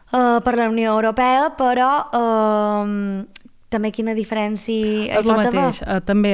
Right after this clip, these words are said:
Speaker 1: és, és com l'AstraZeneca i com la Janssen, lo que
Speaker 2: Mhm.
Speaker 1: passa que la, la, és, està vehiculada per adenovirus, l'Sputnik també són dues dosis, i, eh, l'Sputnik sí que fa una cosa que, que està bastant ben pensada, i és que utilitza adenovirus diferents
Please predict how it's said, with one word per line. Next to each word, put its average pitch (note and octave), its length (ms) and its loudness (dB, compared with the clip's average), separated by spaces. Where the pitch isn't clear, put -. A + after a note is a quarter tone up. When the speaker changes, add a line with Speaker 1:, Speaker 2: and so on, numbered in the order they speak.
Speaker 1:
és, E3+ 180 -6
és F#3+ 200 -6
com G3 260 -2
l'AstraZeneca G3 720 -4
i E3+ 80 -6
com E3+ 160 -6
la F3 80 -2
Janssen, A#3 760 0
lo F#3 140 -4
que A#3 60 0
Speaker 2:
Mhm. A3 80 -2
Speaker 1:
passa G#3+ 260 0
que F#3+ 140 -6
la, F3+ 420 -4
la, F3 400 -6
és, E3 120 -8
està F3 580 -6
vehiculada F#3 480 -4
per F#3 140 -4
adenovirus, G#3 760 -4
l'Sputnik G3 420 -2
també F#3 220 -4
són F#3 260 -4
dues F3+ 240 -4
dosis, A#3+ 720 -4
i, F#3+ 300 -4
eh, F#3 140 -6
l'Sputnik G#3+ 600 -4
sí - 180 -12
que G#3+ 100 -8
fa G#3+ 140 -8
una G#3 140 -4
cosa G#3 260 -6
que, F3 320 -12
que F3+ 80 -10
està F3+ 300 -8
bastant F#3+ 280 -6
ben F#3+ 180 -2
pensada, G#3 440 -2
i A3 80 0
és G#3 100 -6
que - 80 -8
utilitza G#3 460 -4
adenovirus F#3+ 580 -4
diferents G3+ 640 -4